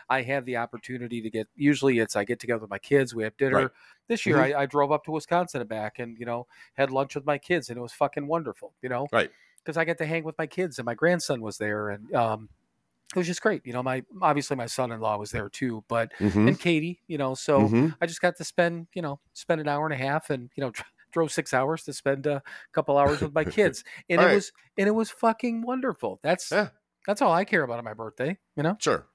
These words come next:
Speaker 2: Right. Yeah. But I mean, that's, you know, you don't need that fucking day on the calendar to do it. And
Speaker 1: Right.
Speaker 2: you clearly don't. You do it all the
Speaker 1: <laughs>
Speaker 2: time.
Speaker 1: Right.
Speaker 2: Yeah. So
Speaker 1: Right.
Speaker 2: <laughs> again, the worthlessness of a birthday. <laughs>
Speaker 1: Right.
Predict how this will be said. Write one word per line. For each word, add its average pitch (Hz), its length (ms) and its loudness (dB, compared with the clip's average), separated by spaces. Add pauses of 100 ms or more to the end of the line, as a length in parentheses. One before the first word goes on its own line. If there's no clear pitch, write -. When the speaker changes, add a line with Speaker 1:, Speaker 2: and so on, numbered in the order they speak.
(300)
Speaker 2:
Right. 156 280 2 (100)
Yeah. 175 260 0
But 120 160 2
I 107 140 2
mean, 95 260 -2
that's, 98 480 0
you 104 80 -2
know, 71 220 -6
you 82 140 -10
don't 92 280 2
need 95 340 -2 (140)
that 85 360 -2
fucking 90 300 -4
day 92 180 4
on 92 160 2
the 90 80 -6
calendar 98 480 0
to 87 100 -6
do 113 240 2
it. 101 320 2
And 85 160 2
Speaker 1:
Right. 123 160 0
Speaker 2:
you 90 160 -10 (160)
clearly 87 480 -6
don't. 117 340 0
You 76 140 -12
do 82 200 -8
it 185 140 0
all 175 320 -2
the 87 60 -6
Speaker 1:
<laughs> - 0 -
Speaker 2:
time. 101 440 -2 (280)
Speaker 1:
Right. 175 160 2
Speaker 2:
Yeah. 151 220 4 (160)
So - 260 -10
Speaker 1:
Right. 185 240 4
Speaker 2:
<laughs> 156 160 2
again, 123 400 2 (240)
the 98 100 -6
worthlessness 151 920 2
of 131 180 -2
a 139 80 4
birthday. 101 680 4
<laughs> - 40 -10 (240)
Speaker 1:
Right. 160 220 0